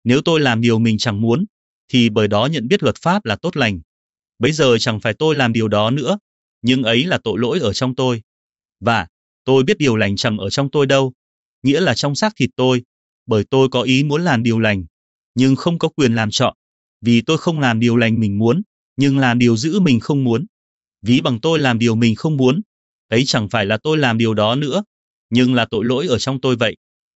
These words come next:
Vậy tôi thấy có luật này trong tôi, khi tôi muốn làm điều lành, thì điều dữ dính dấp theo tôi.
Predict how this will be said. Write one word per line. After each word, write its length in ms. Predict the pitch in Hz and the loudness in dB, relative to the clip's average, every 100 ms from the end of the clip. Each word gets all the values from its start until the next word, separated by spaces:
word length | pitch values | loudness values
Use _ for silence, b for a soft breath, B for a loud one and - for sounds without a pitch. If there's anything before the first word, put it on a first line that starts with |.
| _ - | _ -6
Vậy 180 | 107 107 | -2 0
tôi 140 | 135 135 | 0 0
thấy 160 | 120 | 0
có 120 | 120 | 0
luật 180 | 170 139 | -2 -2
này 200 | 113 104 | -2 -2
trong 200 | 92 135 | -4 -4
tôi, 280 | 139 131 123 - _ _ _ - | 0 0 0 -6 _ _ _ 0
khi 180 | 139 | 0
tôi 180 | 131 135 | 2 2
muốn 180 | 127 143 | 2 0
làm 200 | 151 113 | 0 0
điều 180 | 113 104 | 0 0
lành, 260 | 107 95 85 _ _ _ | 0 -4 -8 _ _ _
thì 180 | 127 117 | 2 4
điều 220 | 123 117 | 4 2
dữ 220 | 120 147 | 0 -2
dính 200 | 147 127 | 0 0
dấp 140 | 180 220 139 | -2 -4 -4
theo 120 | 123 | -4
tôi. 300 | 127 120 | -2 -2